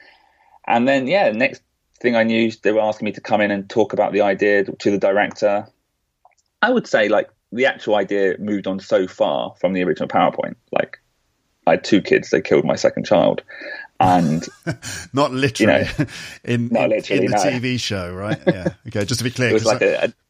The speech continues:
Speaker 1: a
Speaker 2: pe-, people
Speaker 1: <laughs> Yeah.
Speaker 2: misunderstand sometimes when they listen to this podcast. They, they killed his child! You know, there'll be one person like, "What?" So just to be clear,
Speaker 1: Um,
Speaker 2: listeners, no one, no, no one was harmed in the making
Speaker 1: No,
Speaker 2: of the
Speaker 1: but I,
Speaker 2: podcast.
Speaker 1: I, I did, um, I did,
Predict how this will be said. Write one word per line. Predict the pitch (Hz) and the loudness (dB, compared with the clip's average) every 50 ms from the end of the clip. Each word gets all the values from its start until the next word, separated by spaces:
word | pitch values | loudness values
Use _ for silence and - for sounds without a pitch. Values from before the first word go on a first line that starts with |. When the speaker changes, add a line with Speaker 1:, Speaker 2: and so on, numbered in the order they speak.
| _ - | _ -10
Speaker 1:
a | - | -6
Speaker 2:
pe-, | 139 131 127 156 - - | -4 -2 -2 -2 -2 0
people | 156 147 135 - 135 | 0 0 0 0 0
Speaker 1:
<laughs> | |
Yeah. | 123 | 0
Speaker 2:
misunderstand | 131 135 120 139 131 117 117 117 - - 139 127 117 110 | 0 0 2 2 0 0 0 -2 0 0 0 0 0 0
sometimes | - 131 123 120 - 120 113 107 98 87 | -2 -4 -4 -4 -2 -4 -4 -4 -6 -8
when | 113 110 | -8 -6
they | 101 104 | -6 -6
listen | 107 107 104 - 95 | -6 -6 -8 -6 -8
to | 107 | -6
this | 95 98 92 | -6 -6 -6
podcast. | - 107 107 107 - 87 90 | -2 -4 -4 -2 -4 -6 -6
They, | 85 - - - | -2 -2 0 2
they | - 294 294 | 2 2 2
killed | - - - 330 320 294 247 | 0 2 2 2 2 2 0
his | 247 226 - | 0 -2 -4
child! | - - 247 220 226 294 320 320 269 - - - - - - - - - _ _ | -4 -4 -2 0 2 2 2 2 0 -6 -10 -16 -18 -20 -20 -20 -20 -20 _ _
You | - 117 | -10 -6
know, | 104 98 92 | -6 -6 -6
there'll | 87 92 107 120 | -4 -4 -4 -2
be | 117 123 120 | -2 -2 -2
one | 117 143 143 139 135 | 0 0 0 2 2
person | 123 120 120 120 123 117 - 110 98 | 2 2 2 2 0 0 -2 -4 -4
like, | 98 101 127 | -4 -6 -4
"What?" | 135 - - - - - - - - - - _ _ - - - - - - _ _ _ _ _ - | -2 0 0 2 0 -2 -4 -6 -14 -14 -16 _ _ -20 -20 -20 -20 -20 -20 _ _ _ _ _ -2
So | - 131 135 | 0 0 0
just | 123 - - 170 160 | 0 0 -2 -2 -2
to | - 147 | 0 0
be | 143 | 0
clear, | 123 - 147 143 | 0 2 0 0
Speaker 1:
Um, | 135 135 | 2 2
Speaker 2:
listeners, | 131 98 104 131 127 123 113 - - | 2 0 0 0 0 -2 -2 -4 -2
no | 117 120 123 | -2 0 0
one, | 120 120 123 120 113 117 117 101 | 0 0 0 -2 -2 -4 -4 -6
no, | 113 113 113 113 | -4 -4 -2 -4
no | 113 - 107 110 110 107 | -4 -4 -4 -2 -2 -2
one | 104 104 104 107 104 101 | -2 -2 -4 -4 -2 -2
was | 101 95 - | -2 -4 -4
harmed | 92 92 90 87 85 82 85 82 82 - _ _ _ _ _ _ _ _ - | -4 -2 -2 -2 0 -2 -2 -4 -6 -10 _ _ _ _ _ _ _ _ -12
in | - - | -8 -4
the | 90 87 | -4 -2
making | 90 92 90 - - | -2 -2 0 0 0
Speaker 1:
No, | - | 0
Speaker 2:
of | - 82 | 0 0
the | 90 | -4
Speaker 1:
but | - - 87 82 | -6 -4 -2 0
I, | 107 101 101 107 101 | 2 2 2 2 2
Speaker 2:
podcast. | - - - _ _ _ _ - | 0 -2 -8 _ _ _ _ -10
Speaker 1:
I, | - 80 82 95 - - - | -8 -6 -4 -4 -6 -4 -2
I | 92 110 | -2 0
did, | 104 - 123 113 98 110 | 0 2 0 0 2 2
um, | 107 104 104 98 - - | 0 0 -2 -6 -6 -2
I | 98 107 | -2 0
did, | 98 107 107 98 92 95 | 0 0 -2 -2 -2 -6